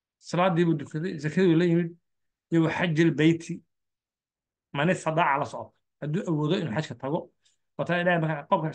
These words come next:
qofka shanaad mararka qaar garaa. Xadiiskan oo saxiixa, wuxuu leeyahay, "Wa sawmi Ramadaana." Bisha Ramadaan inuu soomo qof. Eh,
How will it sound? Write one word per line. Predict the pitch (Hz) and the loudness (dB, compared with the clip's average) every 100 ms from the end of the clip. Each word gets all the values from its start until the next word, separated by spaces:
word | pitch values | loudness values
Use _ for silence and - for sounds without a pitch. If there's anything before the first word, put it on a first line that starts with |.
| - | -4
qofka | 202 147 | -2 -2
shanaad | 113 160 160 | 0 0 0
mararka | 151 160 151 | 0 -2 -2
qaar | 156 135 | -6 -4
garaa. | 139 131 | -6 -2
Xadiiskan | 156 170 165 165 170 _ - _ _ - | 0 0 0 0 -2 _ -20 _ _ -14
oo | |
saxiixa, | - 170 185 - 175 - _ _ _ | -8 -2 -2 -2 -4 -6 _ _ _
wuxuu | 165 | -4
leeyahay, | 151 | -2
"Wa | 147 | -2
sawmi | - 170 143 | -2 -2 -2
Ramadaana." | 127 131 131 135 131 123 _ _ _ _ _ - | -4 -4 0 0 0 -6 _ _ _ _ _ -2
Bisha | 160 | 0
Ramadaan | 139 143 147 151 | 0 0 -2 0
inuu | 151 | -2
soomo | 131 131 135 175 | -2 0 0 0
qof. | 147 - _ _ _ _ _ _ _ _ _ _ _ _ _ _ _ _ _ _ _ _ 165 | -2 -6 _ _ _ _ _ _ _ _ _ _ _ _ _ _ _ _ _ _ _ _ -4
Eh, | 165 165 160 | -2 -2 -2